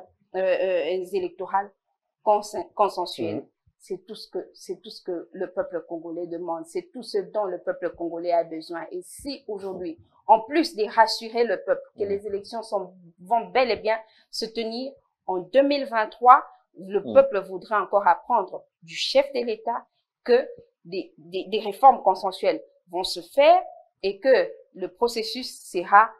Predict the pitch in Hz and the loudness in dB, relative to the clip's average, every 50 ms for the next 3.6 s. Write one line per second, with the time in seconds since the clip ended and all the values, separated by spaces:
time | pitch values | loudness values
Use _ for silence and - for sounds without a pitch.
0 | _ - - 180 - - 220 208 170 175 156 - - 170 170 175 180 - - 165 | _ -8 -8 -8 -8 -8 -14 -8 -4 -4 -4 -4 -6 -10 -10 -10 -12 -12 -14 -14
1 | - - - 120 - - - - - - - - 143 147 - - - 175 196 214 | -10 -4 -4 -4 -4 -4 -12 -20 -20 -8 0 2 2 2 2 0 4 6 8 8
2 | 220 - - - - _ _ _ _ _ _ - 117 104 120 135 127 - 135 127 | 8 6 2 -4 -20 _ _ _ _ _ _ -14 -8 -2 -2 0 2 2 0 0
3 | - 135 127 123 127 - - 139 120 98 85 | 0 0 -2 -2 -4 -8 -6 -6 -6 -8 -8